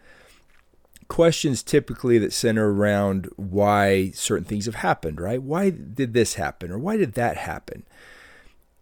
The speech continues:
If you haven't had any of those, you will. I promise you, you will. Questions for me personally that I've wondered about that I would love to just sit down with God and say, "Okay, Heavenly Father, help me to understand why this needed to happen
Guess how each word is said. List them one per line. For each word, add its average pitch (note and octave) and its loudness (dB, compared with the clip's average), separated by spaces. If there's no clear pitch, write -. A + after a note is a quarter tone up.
If A#2 2
you G2+ 2
haven't F#3 0
had F3 0
any F3+ 4
of D#3+ 4
those, E3+ 2
you A#2 4
will. G#2+ 8
I G2 2
promise C#3+ 4
you, G#2 0
you G#2+ 0
will. F#2+ -2
Questions E3 4
for C3 0
me B2 4
personally C#3+ 2
that G#2+ 4
I've G2+ 4
wondered G#2 2
about G2 0
that G2+ -4
I F#2 -4
would D#2+ -8
love C#3 2
to C3 -2
just G2+ -2
sit E3 0
down C3 2
with A2 -4
God A2+ 2
and G#2+ -2
say, G#2+ 0
"Okay, A2 0
Heavenly F#2 -2
Father, F2+ -4
help A3 -4
me F#3+ 4
to - 0
understand G2+ -2
why F#2 0
this F2+ -4
needed F#2 -2
to E2 -6
happen A2+ -4